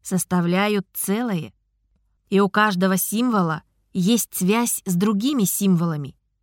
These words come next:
Может, вы болеете и плохо себя чувствуете из-за того, что с домом неладно?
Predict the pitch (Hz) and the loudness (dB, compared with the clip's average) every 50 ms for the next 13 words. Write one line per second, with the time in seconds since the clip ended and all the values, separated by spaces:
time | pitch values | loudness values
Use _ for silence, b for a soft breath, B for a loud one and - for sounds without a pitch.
0 | _ _ _ _ _ _ _ _ - 185 175 180 190 180 185 185 175 180 202 190 | _ _ _ _ _ _ _ _ -2 0 2 2 4 2 2 0 0 0 2 2
1 | 190 202 208 208 233 269 269 247 220 180 - - 190 190 180 - 196 220 220 - | 2 2 2 2 0 0 0 0 0 -2 0 2 2 2 2 2 0 -2 -2 0
2 | 220 208 - - 214 196 226 233 214 - - 285 302 - - - 190 185 175 170 | -2 -4 -2 -2 0 0 2 0 0 -2 -4 -4 -4 -4 -4 -2 0 0 2 0
3 | 170 - - 185 185 180 170 170 190 180 - 196 190 190 214 233 214 - - 208 | -2 -2 0 2 2 2 2 0 0 0 0 0 0 2 0 0 -2 -2 -2 -2
4 | 202 185 165 165 226 302 359 330 247 196 180 180 190 220 247 262 254 202 175 151 | 0 0 0 0 0 0 0 0 0 2 2 2 2 2 2 0 0 0 -2 -2
5 | 156 165 147 - | -4 -6 -8 -8